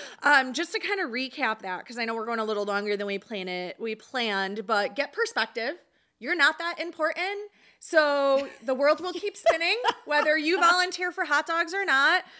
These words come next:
Speaker 1: Stop trying to make the Pinterest cupcakes. Just grab some from frickin' Meijer and bring
Speaker 2: Oh,
Speaker 1: them.
Speaker 2: thank you.
Speaker 1: Let
Speaker 2: Thank
Speaker 1: the
Speaker 2: you for saying
Speaker 1: professionals do
Speaker 2: that.
Speaker 1: that. I, dude, you're, you do not have to home make food, people. You don't have to.
Speaker 2: No.
Speaker 1: You don't have to. Just go buy the stuff. That,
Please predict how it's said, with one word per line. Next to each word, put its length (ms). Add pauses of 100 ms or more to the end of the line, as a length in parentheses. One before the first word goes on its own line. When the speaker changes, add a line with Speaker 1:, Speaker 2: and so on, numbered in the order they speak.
(140)
Speaker 1:
Stop 360
trying 300
to 60
make 200
the 80
Pinterest 580
cupcakes. 560
Just 180
grab 400
some 240
from 220
frickin' 380
Meijer 340
and 140
bring 120
Speaker 2:
Oh, 220
Speaker 1:
them. 220
Speaker 2:
thank 340
you. 200
Speaker 1:
Let 120
Speaker 2:
Thank 180
Speaker 1:
the 60
Speaker 2:
you 80
for 80 (140)
saying 200
Speaker 1:
professionals 180
do 40
Speaker 2:
that. 320
Speaker 1:
that. 380
I, 260 (100)
dude, 280
you're, 160
you 260
do 100
not 280
have 160
to 100
home 200
make 180
food, 260
people. 480
You 140
don't 180
have 220
to. 320
Speaker 2:
No. 160
Speaker 1:
You 60
don't 160
have 180
to. 120
Just 200
go 100
buy 180
the 120
stuff. 320
That, 160